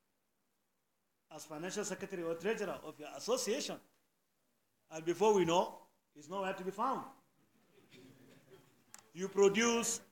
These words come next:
fake invoices, receipts to retire the money. La hawla wa la quwwata illa billah. Have you forgotten that the Prophet sallallahu alaihi wasallam has said very clearly, in very clear terms,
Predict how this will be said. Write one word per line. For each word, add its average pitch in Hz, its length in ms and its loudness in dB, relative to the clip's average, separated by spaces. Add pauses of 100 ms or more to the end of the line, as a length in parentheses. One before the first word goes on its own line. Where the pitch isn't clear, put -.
(340)
fake 262 340 10 (1120)
invoices, 190 800 0 (480)
receipts 208 560 -4 (800)
to 170 60 -16
retire 185 380 4
the 170 100 0
money. 147 220 -6 (400)
La 180 160 -4
hawla 160 320 -6
wa 147 160 -4
la 147 40 -4
quwwata 147 280 -10
illa 139 280 -14
billah. 123 240 -18 (440)
Have 339 160 12
you 403 100 10
forgotten 349 680 8 (460)
that 302 200 4
the 302 60 -2
Prophet 349 280 -2
sallallahu 339 280 2
alaihi 311 200 0
wasallam 339 160 6
has 320 260 2
said 339 260 6 (260)
very 381 220 2
clearly, 466 640 0 (520)
in 320 260 0
very 403 300 6 (100)
clear 466 340 4
terms, 370 540 2